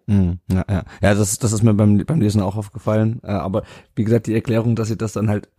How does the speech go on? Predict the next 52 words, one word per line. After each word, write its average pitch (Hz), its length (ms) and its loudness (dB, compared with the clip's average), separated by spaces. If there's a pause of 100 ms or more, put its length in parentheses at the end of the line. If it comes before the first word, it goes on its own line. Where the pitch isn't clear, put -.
<clears throat> 117 200 2
aus 101 140 2
diversen 110 320 0
Gründen 107 240 0
erst 107 160 -2
am 110 100 -2
Freitag 104 320 0
und 107 120 2
dann 113 100 4
natürlich 110 520 0 (100)
logischerweise 110 680 0 (520)
an 107 120 2
einem 113 220 4
Stück - 260 -2
rausgehauen 110 480 2
habt, - 220 -2 (800)
man, 117 400 2
man, 123 280 4
man 190 160 2
weiß 113 220 2
es 107 100 -6
halt 107 200 -2
nicht. 117 120 2
Man 120 200 4
liest 127 140 -2
es, - 40 -8
denkt 123 160 0
so, 113 100 -2 (200)
"Ja, 107 300 2
das 110 100 0
haben 120 80 2
wir 120 80 2
ja 113 40 0
schon 113 200 0
gelesen, 117 280 2
wir 107 40 -6
wissen 120 220 -2
schon" 113 420 -2
und, 113 240 -6 (160)
und 113 240 -4
so 107 80 -4
weiter 110 180 0
und 104 100 -2
so 104 80 -8
fort. 110 260 -4 (380)
Ähm, 113 140 4
bevor 117 300 2
wir 147 80 6
noch, 127 220 2 (120)
ähm, 113 280 2 (260)
zum 113 140 0
einen, 131 520 0